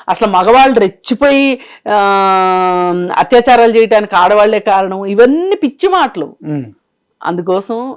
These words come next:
Speaker 1: ఈ విషయంలో మటుకు చాలా బాధ అవుతుంది అతను చనిపోవటం. పోయినసారి అతుల్ సుభాష్ చనిపోయినప్పుడు
Speaker 2: అవును.
Speaker 1: కూడా ఇలాగే బాధ అనిపించింది. మనము ఈ,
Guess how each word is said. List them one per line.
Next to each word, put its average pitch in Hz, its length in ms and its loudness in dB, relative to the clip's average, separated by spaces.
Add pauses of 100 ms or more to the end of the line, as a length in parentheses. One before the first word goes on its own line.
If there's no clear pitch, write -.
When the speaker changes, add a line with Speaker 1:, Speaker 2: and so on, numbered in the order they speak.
Speaker 1:
ఈ 175 140 -8
విషయంలో 196 460 -6
మటుకు 165 360 -8
చాలా 214 520 2
బాధ 196 300 2
అవుతుంది 160 420 -8
అతను 160 280 -8 (120)
చనిపోవటం. 160 480 -6 (460)
పోయినసారి 180 400 0
అతుల్ 202 240 0
సుభాష్ 196 420 -2
చనిపోయినప్పుడు 170 640 -4
Speaker 2:
అవును. 156 80 -2
Speaker 1:
కూడా 208 260 2 (320)
ఇలాగే 185 440 4
బాధ 185 280 2
అనిపించింది. 180 680 -8 (440)
మనము 269 640 -4
ఈ, 208 160 -6